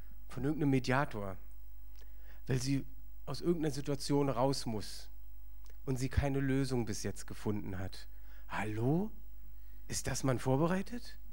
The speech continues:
Weißt du das vorher? Nein. Wann weißt du es? Wenn du bereit bist, mit Menschen einfach mal so zu reden. Einfach nur so, Freunde zu sein. Das ist, was uns Christen so verloren gegangen ist.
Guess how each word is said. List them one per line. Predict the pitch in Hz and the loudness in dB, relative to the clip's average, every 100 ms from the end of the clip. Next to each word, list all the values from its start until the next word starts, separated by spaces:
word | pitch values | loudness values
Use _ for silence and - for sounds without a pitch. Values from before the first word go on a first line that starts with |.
| - - - - | -4 -4 -4 -2
Weißt | 120 151 202 - | 4 6 6 6
du | 233 | 4
das | 240 | 4
vorher? | - 233 240 233 262 269 - - | 4 6 6 6 4 2 -2 -2
Nein. | 120 170 214 220 143 98 - - - - - - | 8 10 12 10 8 4 -2 -4 -4 -4 -4 2
Wann | 143 165 | 8 10
weißt | 190 214 214 - | 10 8 6 4
du | 247 | 4
es? | 269 285 - - - | 4 2 -2 -4 -2
Wenn | 147 | 2
du | 139 | 4
bereit | 127 127 139 247 285 | 6 6 8 8 6
bist, | - 165 - | 4 2 4
mit | 147 | 2
Menschen | 151 190 233 202 - | 6 6 4 0 2
einfach | 175 208 214 | 2 2 0
mal | 170 180 | 2 2
so | 160 160 | 2 0
zu | - | 0
reden. | 214 311 349 147 - - - - - - - - | 0 0 -2 -2 -4 -4 -4 -4 -4 -4 -4 2
Einfach | 226 254 214 | 4 4 4
nur | 233 | 4
so, | 202 269 | 6 6
Freunde | 175 - 240 285 277 | 6 8 8 10 6
zu | - | 2
sein. | 151 127 110 - - | 4 4 2 -2 0
Das | 185 | 2
ist, | 226 214 | 2 4
was | 233 | 4
uns | 220 226 | 2 0
Christen | - 294 285 220 | 2 2 2 2
so | 202 | 2
verloren | 277 262 233 247 269 | 4 6 8 6 4
gegangen | 220 170 | 4 4
ist. | 139 | 2